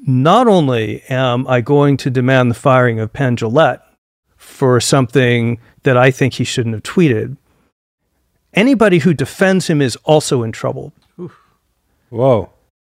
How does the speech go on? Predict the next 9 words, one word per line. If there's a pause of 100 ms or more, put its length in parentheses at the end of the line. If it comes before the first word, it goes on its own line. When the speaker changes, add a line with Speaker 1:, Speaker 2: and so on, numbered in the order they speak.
Speaker 1:
That's
one
of
the
main
tactics
that
they
use